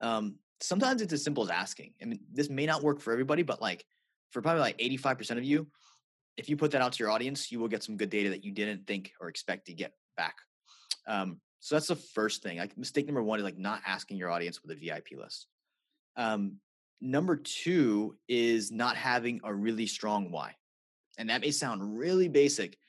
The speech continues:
but, like, I, I paused my podcast for this month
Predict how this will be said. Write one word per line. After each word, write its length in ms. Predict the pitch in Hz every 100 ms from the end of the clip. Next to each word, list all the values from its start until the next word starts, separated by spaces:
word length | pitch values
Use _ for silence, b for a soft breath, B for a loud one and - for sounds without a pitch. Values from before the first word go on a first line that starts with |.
| b b b -
but, 160 | 123
like, 380 | 120 117 104 - _ _
I, 280 | 110 139 160 -
I 120 | 143
paused 440 | 156 - 123 131 127
my 140 | 117
podcast 580 | 104 113 113 123 117 -
for 140 | 113
this 220 | 104 104
month 300 | 101 110 143